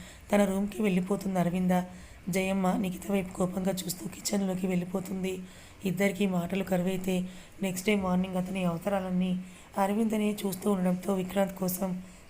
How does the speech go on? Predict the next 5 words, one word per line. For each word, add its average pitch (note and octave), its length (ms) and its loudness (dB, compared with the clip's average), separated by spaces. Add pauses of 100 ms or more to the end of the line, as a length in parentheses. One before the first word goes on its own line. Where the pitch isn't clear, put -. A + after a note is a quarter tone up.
గార్డెన్లోకి F#3+ 580 2
వెళ్తే F#3 420 0 (360)
విక్రాంత్ G#3+ 360 2
మొబైల్ G3 360 2
లాక్కొని F#3 520 -2